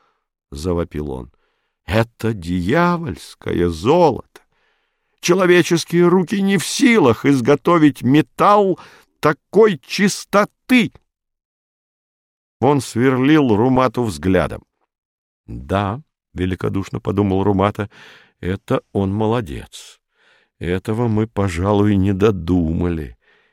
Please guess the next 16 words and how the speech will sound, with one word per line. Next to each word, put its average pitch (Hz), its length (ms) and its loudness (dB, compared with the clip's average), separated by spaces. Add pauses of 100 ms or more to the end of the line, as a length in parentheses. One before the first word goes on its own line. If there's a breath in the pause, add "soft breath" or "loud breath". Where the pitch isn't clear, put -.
(200)
И, 95 100 -4
пожалуй, 107 680 2
он 139 220 2
первый 135 540 2
заметил, 127 640 -2
это 101 240 -6
надо 113 300 -6
учесть». - 640 -14 (760 soft breath)
Рэба 185 440 4
вдруг 175 300 0
снова 190 560 2 (140)
погас. 98 720 -2 (1080)
В 92 160 -6
голосе 135 440 0
его 156 300 2 (560 soft breath)
зазвучали 127 800 2